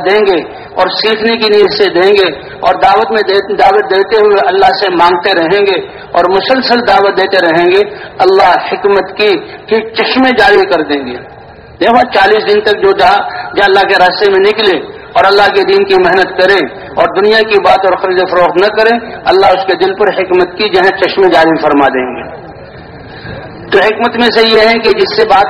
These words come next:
کر رہے ہیں پہلے اس کی دینی سطح معلوم ہو جائے، نام پوچھ لیں، اس کا کام پوچھ لیں، کہاں جا رہے ہیں، تو کہاں جا رہے ہیں، کہاں اترنا ہے، اس سے وقت بھی پتہ لگ جائے گا اور تھوڑے جملوں سے پتہ لگ جائے گا کہ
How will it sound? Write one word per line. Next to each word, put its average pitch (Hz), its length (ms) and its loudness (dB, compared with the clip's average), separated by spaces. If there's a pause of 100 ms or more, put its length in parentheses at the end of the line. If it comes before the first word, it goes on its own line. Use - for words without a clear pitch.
کر 214 120 0
رہے 233 80 4
ہیں 233 140 0
پہلے 202 200 2
اس 202 160 -2
کی 202 80 -2
دینی 190 260 2
سطح 185 320 0
معلوم 196 280 2
ہو 175 100 2 (100)
جائے، 175 200 0 (160)
نام 202 300 2
پوچھ - 300 0
لیں، 190 140 2 (180)
اس - 140 -10
کا 180 80 2 (100)
کام 196 360 0
پوچھ 185 240 0
لیں، 185 160 2 (120)
کہاں 190 360 2
جا 185 180 4
رہے 165 300 0
ہیں، 160 160 -2 (400)
تو 160 60 -4
کہاں 190 360 0
جا 208 180 4
رہے 214 160 2
ہیں، 214 80 0
کہاں 196 300 0
اترنا 196 380 0
ہے، 185 60 2
اس - 140 -4
سے 165 120 0
وقت 143 200 0
بھی 190 100 0
پتہ 190 200 0
لگ 190 220 2
جائے 190 260 4
گا 208 100 0 (480)
اور 214 220 2
تھوڑے 247 280 2 (120)
جملوں 220 340 0
سے 214 140 2
پتہ 202 240 2
لگ 185 220 2
جائے 185 200 2
گا 202 80 2
کہ 190 180 2